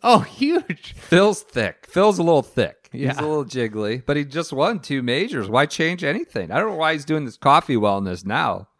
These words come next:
Speaker 2: To
Speaker 1: What
Speaker 2: go
Speaker 1: about,
Speaker 2: with what works.
Speaker 1: what about Furyk?
Speaker 2: <laughs> Just unbelievable. <laughs>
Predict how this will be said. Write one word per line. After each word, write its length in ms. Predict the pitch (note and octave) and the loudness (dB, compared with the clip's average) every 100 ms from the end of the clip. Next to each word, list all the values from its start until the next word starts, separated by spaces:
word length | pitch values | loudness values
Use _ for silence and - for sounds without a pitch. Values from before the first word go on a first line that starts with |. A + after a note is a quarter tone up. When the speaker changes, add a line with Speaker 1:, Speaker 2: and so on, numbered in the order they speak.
| _ _ _ | _ _ _
Speaker 2:
To 120 | - C#3 | 0 4
Speaker 1:
What 100 | F#3+ | 4
Speaker 2:
go 80 | |
Speaker 1:
about, 80 | F3+ | 6
Speaker 2:
with 100 | - | 4
what 180 | F#3+ C3+ | 4 4
works. 520 | C#3 A3+ D3+ - - _ _ | 4 4 2 -4 -20 _ _
Speaker 1:
what 120 | E3+ | -4
about 260 | G#3+ A#3+ A3+ | 0 0 0
Furyk? 460 | - E3+ C#3+ G#2+ - - - | -6 -6 -4 -6 -12 -20 -16
Speaker 2:
<laughs> 540 | - - _ _ _ | -16 -18 _ _ _
Just 300 | - - - _ _ - | -20 -20 -20 _ _ -16
unbelievable. 680 | G#2 G2 - - - - - - - - C#4+ - | -16 -14 -18 -20 -20 -20 -20 -20 -20 -20 -20 -16
<laughs> 80 | - | -8